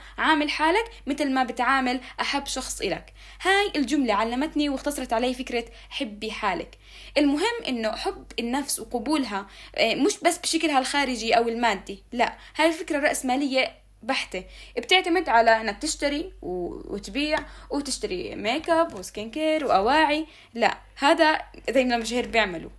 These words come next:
إحنا مو مشاهير، ولا إحنا بدنا بس نرد على المشاهير عشان هم يحكوا هيك. إنه هم إيش، إيش يعني، إيش فايدتهم من هذا كل إشي اللي بيحكوا؟ إنهم بدهم مصاري، عم بيروجوا لهاي الأشياء لأنهم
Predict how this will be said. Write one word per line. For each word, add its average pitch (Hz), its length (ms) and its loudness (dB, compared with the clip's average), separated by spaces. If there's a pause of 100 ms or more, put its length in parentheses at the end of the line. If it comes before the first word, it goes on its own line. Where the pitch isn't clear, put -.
(180)
إحنا 254 180 0
مو 262 120 2
مشاهير، 196 520 -2
ولا 254 220 2
إحنا 247 180 -2
بدنا 220 240 -4
بس 233 220 2
نرد 226 180 -2
على 208 100 -2
المشاهير 214 340 -4
عشان 214 180 -4
هم 233 260 -4
يحكوا 226 340 -4
هيك. 202 160 -6 (320)
إنه 277 120 0
هم 370 120 0
إيش، - 240 -2 (280)
إيش 311 240 2
يعني، 233 380 -2 (760)
إيش 285 140 -4
فايدتهم 269 440 -4
من 226 100 -6
هذا 226 140 -4
كل 254 180 -8
إشي - 200 -6
اللي 214 120 -8
بيحكوا؟ 247 240 -10
إنهم 233 260 -8
بدهم 226 240 -8
مصاري، 196 440 -4
عم 208 140 -2
بيروجوا 226 340 2
لهاي 220 160 0
الأشياء 208 280 -6
لأنهم 202 300 -6